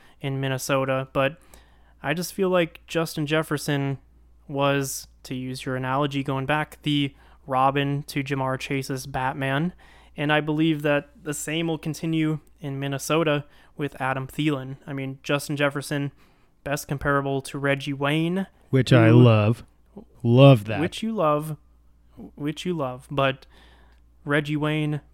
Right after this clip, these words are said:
Speaker 1: best known for being Marvin Harrison's sidekick in Indianapolis.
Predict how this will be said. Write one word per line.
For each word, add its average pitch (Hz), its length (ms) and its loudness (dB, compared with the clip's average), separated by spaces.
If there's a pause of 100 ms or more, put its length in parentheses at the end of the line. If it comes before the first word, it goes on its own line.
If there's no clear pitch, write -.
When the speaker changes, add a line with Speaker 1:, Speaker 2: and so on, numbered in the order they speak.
(240)
Speaker 1:
best 131 300 -6
known 131 340 -6
for 131 200 -10
being 135 460 -4 (340)
Marvin 131 340 -8
Harrison's 143 500 -4
sidekick 131 640 -6 (420)
in 143 120 -8
Indianapolis. 143 880 -2